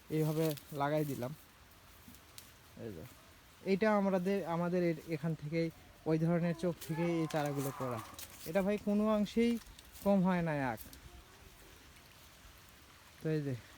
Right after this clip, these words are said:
মূলত আমরা এই তিন লাইনে মোটামুটি আমাদের বত্রিশ থেকে তেত্রিশটা থোকা আমরা এইভাবে আখ লাগাইছিলাম। এই যে আলহামদুলিল্লাহ অনেক ভালো হয়েছে, হয়তো রোদের কারণে ভালো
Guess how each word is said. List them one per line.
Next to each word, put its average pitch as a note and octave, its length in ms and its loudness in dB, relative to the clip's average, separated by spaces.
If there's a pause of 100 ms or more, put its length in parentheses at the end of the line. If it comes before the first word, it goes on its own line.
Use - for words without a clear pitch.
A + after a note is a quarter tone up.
(520)
মূলত F3 260 0
আমরা G3+ 300 4
এই G3+ 160 4
তিন G#3 200 4
লাইনে G3 300 4
মোটামুটি F#3+ 580 2
আমাদের F#3 520 4 (800)
বত্রিশ F#3 480 4 (120)
থেকে G3+ 280 4
তেত্রিশটা F#3 580 0
থোকা F3 340 2
আমরা E3 300 4
এইভাবে D#3+ 340 2
আখ C#3+ 140 4 (440)
লাগাইছিলাম। C#3+ 580 2 (1200)
এই G#3 60 0
যে F#3 160 2
আলহামদুলিল্লাহ D#3+ 680 2
অনেক D3 120 0 (100)
ভালো C3 160 -2
হয়েছে, A#2+ 280 -6 (1000)
হয়তো C#3 220 -2
রোদের F#3+ 340 2
কারণে G3+ 300 2
ভালো G3 200 2